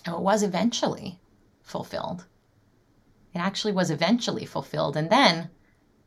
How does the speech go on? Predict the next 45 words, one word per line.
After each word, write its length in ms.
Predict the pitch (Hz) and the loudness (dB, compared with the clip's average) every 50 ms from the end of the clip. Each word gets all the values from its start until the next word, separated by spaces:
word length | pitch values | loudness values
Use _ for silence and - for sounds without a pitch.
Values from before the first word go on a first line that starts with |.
| _ _ _ _ _ | _ _ _ _ _
two 160 | - 233 233 | 0 0 0
thousand 380 | 226 - 214 196 185 185 180 | 6 6 6 6 6 4 0
years 220 | 175 165 165 160 - | 0 0 -4 -2 0
later, 560 | 190 202 233 - - - - 175 175 - - _ _ _ _ _ _ _ _ _ _ _ _ _ _ _ | 2 2 4 4 2 2 2 -2 -4 -6 -10 _ _ _ _ _ _ _ _ _ _ _ _ _ _ _
the 80 | 175 | -4
story 460 | 170 - - - 220 226 226 220 - - | -4 -4 0 0 2 4 4 2 2 4
of 320 | 170 170 165 165 185 175 | 2 2 2 0 -6 -4
what 140 | 170 175 180 | -4 -6 -2
happened 360 | 151 190 208 208 202 185 180 | 0 -2 0 2 2 2 2
to 160 | - - - - | 0 -2 -2 0
Arabs 400 | 185 226 285 - - - - - | 0 2 2 2 0 0 -4 -4
in 140 | - 156 | -2 -2
the 80 | 156 151 | -2 0
land 260 | 151 151 156 160 151 | 0 0 0 0 -2
of 140 | - 151 151 | -2 -4 -2
Israel 420 | 175 202 220 214 220 175 147 147 143 | 0 0 0 2 4 4 6 4 4
in 80 | 147 | 2
the 60 | 147 147 | 0 -2
fulfillment 680 | - - 147 - - 240 240 247 220 165 135 143 - - | -2 -6 -10 -4 2 4 6 6 6 6 4 0 -2 0
of 200 | 156 156 143 160 | 0 0 2 4
Rabbi 360 | 160 156 165 165 180 170 165 | 6 6 8 8 6 6 6
Akiva's 500 | - 147 - - 214 208 175 156 147 143 | 2 -2 -2 0 0 4 4 4 2 2
dream 460 | - - 202 226 240 185 143 139 143 - - _ _ _ _ _ _ _ _ _ _ _ _ _ _ _ - _ _ _ _ | 0 2 6 6 6 6 6 0 -6 -8 -12 _ _ _ _ _ _ _ _ _ _ _ _ _ _ _ -20 _ _ _ _
is 140 | - 185 180 | -4 -4 -2
quite 280 | 180 - - 208 214 208 | 0 6 6 6 6 6
the 60 | 202 | 0
same 260 | 190 - 202 185 180 | 0 2 2 2 2
story 720 | 180 180 - - 214 226 214 170 139 - - 180 175 180 - - - - _ - | 2 0 0 2 4 4 4 4 2 0 -2 -4 -4 -6 -8 -16 -20 -20 _ -4
that 140 | - - - | -2 -2 2
we 120 | 196 214 | 2 2
heard 380 | 196 180 208 220 208 190 180 170 | 2 4 6 6 6 6 6 4
about 340 | - 180 180 180 175 175 170 | 2 0 4 6 6 6 6
what 120 | 170 170 | 2 0
happened 400 | 160 185 185 180 180 180 180 175 | 2 2 2 2 4 2 2 4
to 100 | - 208 | 2 2
the 80 | 180 170 | 0 0
Jews 500 | 165 156 202 277 254 180 127 120 143 - | 0 2 4 6 6 6 4 2 -2 -4
two 180 | - - 208 | 0 0 0
thousand 440 | 185 185 180 160 156 156 175 170 151 | 2 6 6 6 6 4 0 -2 -2
years 260 | 151 160 156 160 151 - - | -2 -2 -2 -2 -2 -2 -2
earlier 320 | 170 175 175 175 165 156 | -2 -2 0 0 0 0
in 160 | - 151 156 | 0 0 0
the 60 | 156 147 | 0 0
very 420 | 135 156 160 156 160 156 156 156 151 | 0 2 2 2 2 2 0 -2 -4
same 520 | - - - - 147 147 143 147 147 147 | -6 -4 0 0 2 2 2 0 -2 -4